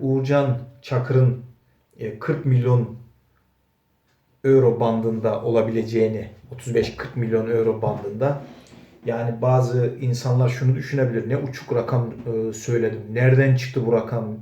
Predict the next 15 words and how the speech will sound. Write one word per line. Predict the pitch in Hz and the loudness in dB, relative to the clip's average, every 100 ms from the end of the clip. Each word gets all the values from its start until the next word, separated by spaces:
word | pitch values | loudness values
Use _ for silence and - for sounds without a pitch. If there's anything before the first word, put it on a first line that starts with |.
| 117 | -6
e, | 107 101 113 | -6 -6 -6
diye | 120 117 | -4 -4
düşünülebilir. | - - 123 123 123 165 143 - - _ | -4 0 2 2 2 4 2 0 -12 _
Düşünür | - - 123 139 120 | -14 -4 4 4 4
yani | 107 104 101 | 2 -2 -4
belki | 107 104 - | -4 -4 -8
bizim | 110 110 | -8 -8
insanımız. | 113 131 147 202 220 - - _ _ _ | -6 -4 -4 -4 -8 -12 -20 _ _ _
Yok, | 202 180 - - 135 | 2 2 2 -2 2
e, | 131 131 127 | 2 2 0
çok | 139 - | 0 2
basit | 175 - - | 0 -2 -2
bir | 131 | -2
rakam | 107 - 101 101 | 0 -2 -10 -10
yani. | 98 101 139 | -12 -6 -6